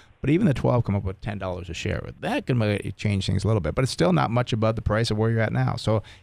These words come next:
needs to pull back a little bit more, or you're gonna take a, a gamble here, John, to, to get at a price maybe a little bit higher, but it's, it's definitely not a great buy, but things can change.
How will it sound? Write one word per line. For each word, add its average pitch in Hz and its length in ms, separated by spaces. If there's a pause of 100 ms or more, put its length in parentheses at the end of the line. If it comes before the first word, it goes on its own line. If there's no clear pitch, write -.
needs 180 180
to 170 60
pull 143 120
back 127 260
a - 40
little 117 120
bit 101 60
more, 113 380
or 113 140
you're 110 60
gonna 107 140
take 117 180
a, 98 240 (320)
a 135 100
gamble 123 340
here, 104 240
John, 98 420
to, 95 280
to 95 320
get 101 140
at 98 100
a 98 40
price 101 360
maybe 110 180
a - 20
little 101 60
bit - 140
higher, 101 360
but 104 160
it's, 101 280
it's 101 140
definitely 123 360
not 113 100
a 117 40
great 107 300
buy, 110 380 (420)
but 98 260
things 110 220
can 107 140
change. - 400